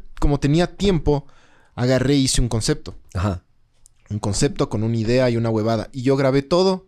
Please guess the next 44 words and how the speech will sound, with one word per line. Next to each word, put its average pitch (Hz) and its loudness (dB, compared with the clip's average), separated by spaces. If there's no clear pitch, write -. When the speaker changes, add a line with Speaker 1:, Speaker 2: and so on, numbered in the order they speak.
Speaker 1:
excepto 135 -2
las 120 0
baterías. 117 -2
Yo 113 -4
no, 113 -6
ba-, 104 -4
ba-, 104 -2
baterías 123 -2
sí - -8
no, 110 -4
no 101 -6
puedo 98 0
tocar. - -10
Yo 151 4
inclusive 139 0
soy 135 0
el 131 -2
que 80 -2
Speaker 2:
No 226 0
Speaker 1:
el, 220 0
Speaker 2:
podrás 220 2
tocar. 170 0
Speaker 1:
el 123 0
que 120 2
Speaker 2:
Acá - -10
Speaker 1:
canto. 123 0
Speaker 2:
tenemos 156 0
baterías, 120 0
creo. 95 -10
Speaker 1:
El 127 0
que 139 0
canto. 139 0
Speaker 2:
Está 180 0
difícil, 143 0
mijo. - -6
Speaker 1:
Pero 208 6
ese 208 2
es 180 -4
un 190 0
demo. 170 2
Ese 165 0
es 165 -2
un 175 4
demo 190 2